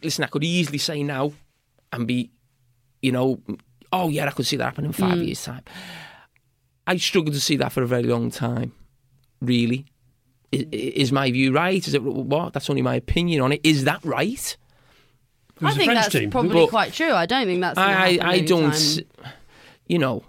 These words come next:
Speaker 1: uh, it's okay. Uh, d-, does the woman, uh, know as much about the game as, as the man? Of co-, of course she does. But f-, forget men or women. There's a lot of football managers, men, who get a job at a,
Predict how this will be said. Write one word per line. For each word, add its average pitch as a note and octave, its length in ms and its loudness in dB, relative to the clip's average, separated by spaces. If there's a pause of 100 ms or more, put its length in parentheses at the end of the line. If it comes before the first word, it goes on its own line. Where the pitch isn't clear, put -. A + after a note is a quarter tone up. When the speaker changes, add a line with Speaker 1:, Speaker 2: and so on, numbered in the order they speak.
(180)
Speaker 1:
uh, B2+ 400 -2 (220)
it's G3+ 160 2
okay. A#3+ 400 0 (1200)
Uh, - 60 -8 (340)
d-, - 140 -18
does F3+ 200 0
the F3 80 2
woman, F3+ 380 2 (560)
uh, D3 300 4
know C#3+ 200 2
as C3+ 100 0
much C3+ 300 0
about C#3 380 2 (120)
the C3+ 140 -2
game C#3 360 4
as, B2+ 240 0
as A#2 260 -2
the - 200 2
man? D3 220 0
Of C#3 140 0
co-, - 200 -4
of D3+ 80 -14
course G#3 300 0
she F#3+ 140 -2
does. C3 300 0 (540)
But E3 240 2 (560)
f-, - 180 -8
forget A#3 380 -2 (220)
men E3+ 200 2
or C3 140 4
women. D#3 240 2
There's C#3 120 0
a F3+ 40 0
lot A#3 140 0
of A3 60 -4
football D3+ 480 -2
managers, B2 380 -2
men, C3+ 420 -2 (380)
who C#3 120 2
get C#3 180 2
a C3 60 2
job B2+ 340 2
at B2 100 0
a, B2 180 0